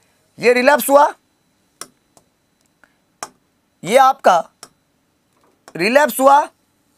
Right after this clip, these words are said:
और ये प्रोग्रेस किया, रिलैप्स हुआ, प्रोग्रेस किया, रिलैप्स हुआ, देखो प्रोग्रेस करता जा रहा है, तो प्रोग्रेसिव रिलैप्सिंग मल्टीपल स्क्लेरोसिस। और ये जो है, ये बहुत रेयर वाला टाइप है।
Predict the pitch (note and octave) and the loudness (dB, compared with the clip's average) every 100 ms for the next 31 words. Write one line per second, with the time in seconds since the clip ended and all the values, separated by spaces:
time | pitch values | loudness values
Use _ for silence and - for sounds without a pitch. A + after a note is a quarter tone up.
0 | _ _ _ _ _ _ - A3 C4 C#4+ | _ _ _ _ _ _ 0 2 2 -2
1 | - B3+ C4+ D4+ D4+ - D4 E4+ - F#3 | 0 -2 2 2 0 0 0 0 -2 -6
2 | A#3 C#4+ A3+ C#4 C#4+ D#4 _ _ _ _ | -2 -2 -2 0 0 0 _ _ _ _
3 | - A#3 C4 C#4+ D4 - C#4 D4+ C#4 G3+ | -4 -2 0 0 0 -2 0 0 0 -4
4 | B3 C#4+ G#3+ C#4 C#4+ C4+ C#4 G#3+ C4+ C#4 | 0 0 0 0 0 0 0 0 -2 2
5 | D4 C#4+ C#4 - B3+ A3+ G3 D3+ _ _ | 0 2 -2 -2 0 2 0 -2 _ _
6 | _ G3 - B3 C4 C#4+ C#4+ D#4 C4+ B3+ | _ -14 -2 0 2 0 0 -4 -2 0
7 | C4 - C#4 A#3+ A#3 A#3 A#3 G#3+ - F#3+ | -2 -2 -4 -2 -2 -2 -2 -2 -4 -6
8 | E3+ D3+ - _ _ _ - A3 A3 A3+ | -6 -10 -18 _ _ _ 0 0 2 0
9 | C#4+ D#4 C#4+ F3 - _ _ C3+ C3+ F#3+ | 2 2 2 0 -8 _ _ -20 -8 0
10 | B3+ D4 D4+ A#3 F3 A3+ C4 C#4 C#4 B3+ | 4 4 2 -2 0 2 2 0 -2 -2
11 | F#3 F3+ A3 B3 B3+ B3+ A#3 G#3 G#3+ G#3+ | -2 0 2 4 4 2 2 2 2 2
12 | G#3+ G3+ - F3 F3+ F3 E3+ E3+ E3 E3 | 0 -2 0 0 0 -4 -10 -2 0 2
13 | E3 E3 D#3+ D#3+ | 0 -2 -4 -8